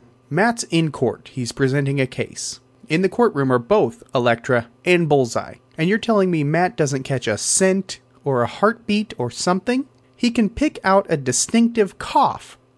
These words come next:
from blocks away, but no idea that these two are there?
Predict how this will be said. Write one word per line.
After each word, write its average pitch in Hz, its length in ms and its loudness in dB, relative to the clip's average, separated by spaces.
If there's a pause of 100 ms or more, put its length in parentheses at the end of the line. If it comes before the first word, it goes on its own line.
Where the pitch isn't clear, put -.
(100)
from 180 240 0
blocks 156 380 2
away, 139 320 4
but 120 180 -2
no 220 320 0
idea 208 460 2
that 143 200 -4
these 170 240 -4
two 180 220 -4
are 131 120 2
there? 147 360 0